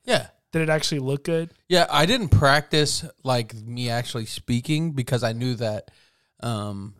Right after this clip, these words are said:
Speaker 1: if I had something to just kinda guide my, uh,
Speaker 2: Yeah, you would know.
Speaker 1: my thoughts or where, what
Speaker 2: Yeah.
Speaker 1: I'm going to next, that I would stay on point and I could freely talk about w-,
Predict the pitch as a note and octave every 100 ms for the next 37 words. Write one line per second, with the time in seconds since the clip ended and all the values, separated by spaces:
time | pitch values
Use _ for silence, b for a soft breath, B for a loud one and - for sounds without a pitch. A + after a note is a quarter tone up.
0 | _ _ - A2 B2+ G#2 B2+ C#3 D3 C#3+
1 | C3+ - C#3 B2+ - B2+ B2 - A2 A#2
2 | - A#2 G#2+ G#2 G#2+ G#2+ A2 G#2+ G2 G#2
3 | G2+ G2+ F#2 F#2+ _ _ _ _ _ -
4 | G#2+ F2+ - - - _ F#3 E3+ F3 E3+
5 | D#3+ D#3 D3+ C#3+ C3 B2 B2 A#2+ C3 B2
6 | C3 - B2+ G#2+ A#2+ B2+ - C3 B2+ A#2+
7 | B2 B2+ B2+ B2 A2 A2+ B2 - - A#2
8 | A#2 A2+ A2 - - B2 A2+ A2+ - C3+
9 | C3 B2+ - A2 G#2+ - A2+ G#2 _ B2
10 | A2 - - C#3+ C3 B2 - A#2 A2+ G#2
11 | B2 G2+ _ _ _ _ _ A#2+